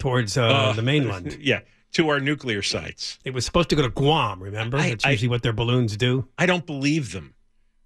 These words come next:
Speaker 2: because it, it, it went, ended up right over one of our nuclear sites. How could the wind randomly blow, blow a balloon all the way across the Pacific Ocean,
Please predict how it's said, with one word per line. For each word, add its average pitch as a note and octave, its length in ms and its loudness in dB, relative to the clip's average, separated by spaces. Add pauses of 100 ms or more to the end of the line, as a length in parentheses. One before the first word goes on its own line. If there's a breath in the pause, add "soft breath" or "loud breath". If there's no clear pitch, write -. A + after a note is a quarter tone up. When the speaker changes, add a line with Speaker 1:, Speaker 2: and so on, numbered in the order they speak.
(240)
Speaker 2:
because C#3+ 340 0
it, F3 100 0
it, D3+ 280 -2
it D3+ 180 -2
went, D#3+ 280 0
ended D3+ 200 0
up C#3 140 -2
right D#3 160 2
over D3 220 0
one C#3 160 0
of C3+ 60 0
our C3+ 120 2
nuclear A#2+ 360 -2
sites. - 580 -6 (560)
How G#3+ 180 2
could G#3 180 -2
the E3 80 0
wind D3+ 520 0
randomly C3 560 0
blow, B2 300 2
blow B2+ 440 0
a A2+ 60 0
balloon A#2 480 0
all C3+ 120 4
the D#3 80 0
way C#3+ 140 2
across C#3 320 0
the - 100 -12
Pacific A2+ 480 -2
Ocean, G#2+ 380 0